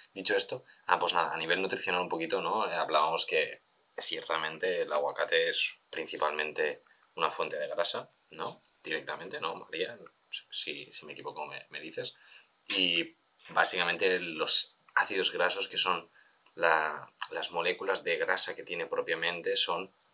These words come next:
monoinsaturadas. Sabéis que tenemos varios tipos. Hablamos en uno de los primeros podcasts, hablamos que si saturadas, que si monoinsaturadas, que si poliinsaturadas, todo eso, ¿no?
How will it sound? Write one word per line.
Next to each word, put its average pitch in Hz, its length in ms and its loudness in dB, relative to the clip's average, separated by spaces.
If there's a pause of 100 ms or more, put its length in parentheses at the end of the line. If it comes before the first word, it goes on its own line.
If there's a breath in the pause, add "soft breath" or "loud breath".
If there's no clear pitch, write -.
monoinsaturadas. 76 1000 -2
Sabéis 80 360 4
que 85 260 0
tenemos 80 540 -4
varios - 240 -2
tipos. 101 260 0
Hablamos 90 360 0
en 87 80 -2
uno 110 180 -8
de 127 60 -8
los 113 120 -4
primeros 87 380 -6
podcasts, - 400 -2
hablamos 87 340 -6
que 87 120 -10
si - 120 -2
saturadas, 87 580 -4
que - 120 -8
si - 120 -2
monoinsaturadas, 85 800 -8
que - 80 -10
si - 140 -2
poliinsaturadas, 82 960 -6 (420)
todo 95 260 2
eso, 80 200 -4
¿no? 113 200 -10